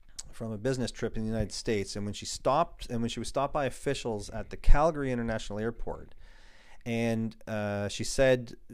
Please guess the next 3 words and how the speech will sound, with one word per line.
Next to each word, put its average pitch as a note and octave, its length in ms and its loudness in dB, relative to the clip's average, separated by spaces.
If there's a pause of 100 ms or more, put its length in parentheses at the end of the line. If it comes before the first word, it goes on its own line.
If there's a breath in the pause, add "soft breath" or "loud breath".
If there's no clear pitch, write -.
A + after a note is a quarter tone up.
(640)
uh, A2+ 320 2 (520)
sorry, A2+ 280 6 (280)
uh, A2 240 0